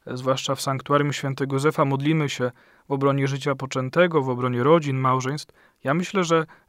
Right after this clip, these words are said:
te dwie intencje są ze sobą ściśle związane. I to nie jest przypadek, że taka modlitwa w naszej diecezji ma miejsce,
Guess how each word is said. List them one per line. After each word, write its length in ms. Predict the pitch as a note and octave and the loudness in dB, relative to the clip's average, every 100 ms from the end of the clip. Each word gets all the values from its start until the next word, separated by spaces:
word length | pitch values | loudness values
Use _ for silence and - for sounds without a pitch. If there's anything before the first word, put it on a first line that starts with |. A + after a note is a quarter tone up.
| - | -10
te 120 | C3+ C#3 | -4 -4
dwie 200 | C#3 F3 | 2 2
intencje 540 | F#3 E3 E3 D#3+ F3 | 2 -2 -4 -2 -6
są 200 | - D3+ | -4 -4
ze 60 | D3 | -4
sobą 340 | D3+ C#3+ C#3 | -4 -2 -4
ściśle 500 | - - G3 - E3+ | -6 -6 -6 -2 -4
związane. 600 | D#3 D3 C#3+ B2 G#2+ G#2 - | -2 -4 -2 -2 -2 -8 -14
I 60 | C3+ | -8
to 100 | D3 | -2
nie 120 | F3+ | 2
jest 180 | A3 - | 2 0
przypadek, 540 | - D#3+ D3+ D#3+ E3+ | -6 -2 0 2 0
że 140 | D3 D3 | -2 -4
taka 260 | D3+ - | -4 -4
modlitwa 600 | C3+ C3+ D3+ E3+ - C#3+ - - _ _ | -4 -4 -4 -8 -4 -4 -4 -20 _ _
w 80 | C#3 | 0
naszej 320 | D#3 - D3 | 0 0 -6
diecezji 420 | C#3 C#3 C#3+ C#3 | -6 -4 -4 -2
ma 160 | C3 C3 | -2 -2
miejsce, 560 | C3 C3 - - F#3 | -2 -4 -6 -2 -2